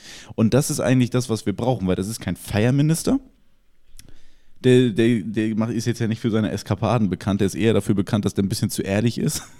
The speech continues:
<laughs> und manchmal ein bisschen über die Stränge schlägt. Aber das haben sie ihm, glaub ich, ganz gut ausge-, äh, jetzt irgendwie ausgetrieben und jetzt, jetzt kriegt er das halt auf den Punkt hin und ohne, dass du viel zuhören musst,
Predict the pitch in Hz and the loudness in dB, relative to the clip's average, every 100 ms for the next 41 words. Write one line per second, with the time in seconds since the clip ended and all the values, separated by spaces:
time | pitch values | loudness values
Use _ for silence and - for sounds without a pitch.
0 | - - - - 107 110 120 113 104 117 | -18 -16 -16 0 4 4 4 4 4 2
1 | 101 98 - - 127 110 - 95 117 - | 2 0 -2 -2 -2 -2 0 -2 -2 -10
2 | - - - 107 107 127 113 107 107 104 | -20 -18 0 2 4 2 2 4 4 2
3 | 104 101 - - 82 127 - 101 90 87 | 0 -4 -4 -8 -4 -4 -2 -2 -2 -4
4 | - 92 - - 87 90 90 87 98 - | -10 -16 -18 -16 -10 -8 -6 -8 -10 -10
5 | - 104 98 110 147 117 - 95 98 113 | -8 -6 -4 -4 -4 -8 -6 -2 0 2
6 | 117 123 - - - 117 - - 139 127 | 2 0 -6 -16 -10 -8 -8 -8 -6 -2
7 | 123 113 117 107 113 107 165 160 - 165 | -2 0 0 -2 -2 -2 -2 -2 0 2
8 | 143 113 101 - 131 160 180 143 - 120 | 4 4 2 -4 0 2 4 0 -4 -6
9 | 165 165 - 160 135 107 104 139 | -4 -4 -2 2 2 4 2 0